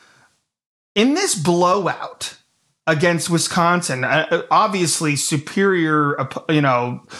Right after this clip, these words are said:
Ohio State team and an inferior opponent. It was forty-five to, like, I wanna say fourteen midway through the fourth quarter. They still have C J Stroud out there throwing passes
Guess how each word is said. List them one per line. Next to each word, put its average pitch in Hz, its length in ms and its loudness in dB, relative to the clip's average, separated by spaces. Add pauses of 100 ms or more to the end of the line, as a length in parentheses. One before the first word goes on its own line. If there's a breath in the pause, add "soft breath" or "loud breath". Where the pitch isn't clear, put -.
(160 loud breath)
Ohio 160 400 2
State 151 300 -2
team 147 280 2
and 143 140 -2
an 131 120 2
inferior 165 500 0
opponent. 139 500 -2 (640 loud breath)
It 226 120 2
was 190 180 0
forty-five 202 960 0
to, 131 1000 -2
like, 127 520 -2 (180)
I 135 160 0
wanna 170 240 0
say 143 180 -4
fourteen 175 880 0 (220 loud breath)
midway 170 380 2
through 190 140 0
the 170 100 2
fourth 170 280 0
quarter. 185 460 0 (760 loud breath)
They 262 160 2
still 427 260 0
have 302 140 2
C 233 240 0
J 185 220 0
Stroud 156 400 2
out 143 180 0
there 139 180 0
throwing 165 640 2 (760)
passes 180 680 -2